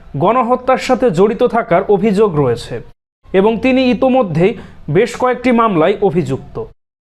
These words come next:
এবং তার বিরুদ্ধে সবথেকে বড় অভিযোগ হলো,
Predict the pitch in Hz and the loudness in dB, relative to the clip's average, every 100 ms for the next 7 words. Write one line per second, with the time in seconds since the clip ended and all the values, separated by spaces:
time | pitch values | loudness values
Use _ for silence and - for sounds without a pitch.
0 | _ - 185 208 202 226 247 277 254 226 | _ -2 0 0 0 -2 0 0 2 0
1 | 254 254 262 - 240 247 202 220 233 220 | 0 0 0 0 2 2 2 4 2 2
2 | 226 160 151 | 0 2 2